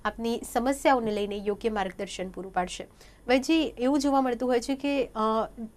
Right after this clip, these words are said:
એલર્જીની આપણે વાત કરીએ તો શરદીની પણ એલર્જીને લઈને જોવા મળતી હોય છે. જ્યારે સિઝન ચેન્જ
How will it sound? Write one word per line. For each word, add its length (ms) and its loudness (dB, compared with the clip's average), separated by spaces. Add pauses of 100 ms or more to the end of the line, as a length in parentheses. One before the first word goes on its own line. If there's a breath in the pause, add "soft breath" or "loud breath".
(160)
એલર્જીની 760 2
આપણે 220 -2
વાત 220 2
કરીએ 260 -2
તો 260 2
શરદીની 920 2 (180)
પણ 140 4
એલર્જીને 500 2
લઈને 260 0
જોવા 240 -2
મળતી 280 -8
હોય 140 -2
છે. 100 -4
જ્યારે 220 2
સિઝન 420 2
ચેન્જ 240 2